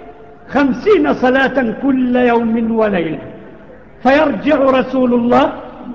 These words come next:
صلى الله عليه وسلم حيث كان ينتظره جبريل، فيهبط به جبريل، فيمران على إبراهيم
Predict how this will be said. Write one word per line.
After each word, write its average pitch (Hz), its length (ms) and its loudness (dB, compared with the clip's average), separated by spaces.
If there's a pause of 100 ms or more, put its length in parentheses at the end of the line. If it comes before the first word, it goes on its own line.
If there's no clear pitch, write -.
(160)
صلى 320 280 2
الله 294 340 2
عليه 269 320 -2
وسلم 302 460 2 (840)
حيث - 300 0
كان 311 560 0
ينتظره 302 640 0
جبريل، 285 540 2 (760)
فيهبط 339 600 2
به 311 480 2
جبريل، 320 400 2 (720)
فيمران 349 720 2
على 330 400 0
إبراهيم 330 500 0